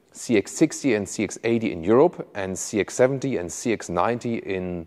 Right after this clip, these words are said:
the Northern American market? What's the logic behind it? We're going to tell you all about it. Here is Thomas Nautical Fuel in four K, full screen, full length. Let's go. Front of the C X eighty.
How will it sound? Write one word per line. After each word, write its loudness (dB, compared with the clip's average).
the -2
Northern 2
American 0
market? 2
What's -6
the 6
logic 6
behind -2
it? 0
We're -4
going -4
to -6
tell -8
you -6
all 6
about 6
it. -2
Here -8
is -8
Thomas -6
Nautical 0
Fuel 0
in -14
four -4
K, 4
full 2
screen, 2
full 2
length. 2
Let's 4
go. 6
Front 4
of -4
the -4
C 0
X -2
eighty. 0